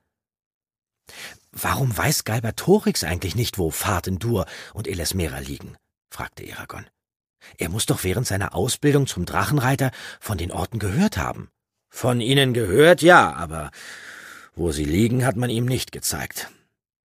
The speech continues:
Es ist eine Sache zu wissen, dass Fathendur sich irgendwo in diesen Bergen befindet, aber es zu finden, ist etwas ganz anderes. Galbatorix hat keinen der beiden Orte gesehen, bevor sein Drache starb.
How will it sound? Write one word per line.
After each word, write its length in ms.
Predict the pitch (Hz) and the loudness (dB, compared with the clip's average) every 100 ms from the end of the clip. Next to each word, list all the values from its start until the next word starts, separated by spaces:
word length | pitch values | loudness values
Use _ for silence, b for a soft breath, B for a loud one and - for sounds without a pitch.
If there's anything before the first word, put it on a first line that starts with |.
| - | -10
Es 140 | 78 | -6
ist 280 | 80 - - | -4 -4 0
eine 280 | 131 101 80 | 2 2 -2
Sache 240 | 80 76 | -4 -6
zu 220 | - 80 | -6 -4
wissen, 360 | 113 - 69 62 - | -2 -2 -4 -10 -8
dass 200 | 71 - | -6 -4
Fathendur 600 | 95 85 67 71 87 78 | -2 -4 -6 -4 -4 -4
sich 300 | 71 - 101 | -8 -6 -4
irgendwo 500 | 101 85 78 85 80 | -2 -2 -4 -4 -4
in 120 | 76 | -8
diesen 260 | 80 71 | -8 -8
Bergen 340 | 78 104 78 71 | -6 -4 -4 -8
befindet, 480 | 67 95 87 73 - | -6 -2 -2 -2 -6
aber 280 | 80 82 B B B B B | -6 -6 B B B B B
es 240 | 85 - | -4 -4
zu 160 | - 78 | -4 -6
finden, 640 | - - 190 - - - _ _ _ | -2 4 4 4 -4 -18 _ _ _
ist 220 | - - 73 | -14 -12 -10
etwas 240 | - - | -8 -6
ganz 240 | 82 - | -6 -8
anderes. 520 | - - - - - - _ _ _ _ B B - | -10 -12 -12 -8 -8 -8 _ _ _ _ B B 4
Galbatorix 880 | 127 117 110 - 135 123 131 - | 6 6 2 6 6 6 2 0
hat 160 | 104 - | -4 -4
keinen 300 | - 120 98 | -2 0 0
der 80 | 92 | 0
beiden 280 | 92 87 82 | 0 -2 -4
Orte 280 | 92 87 | -6 -4
gesehen, 580 | 87 80 90 104 76 60 _ - | -2 0 2 2 0 -6 _ -20
bevor 320 | 65 82 69 | -12 -10 -8
sein 180 | 62 65 | -10 -10
Drache 320 | 71 - - | -10 -8 -8
starb. 380 | - - - | -10 -10 -12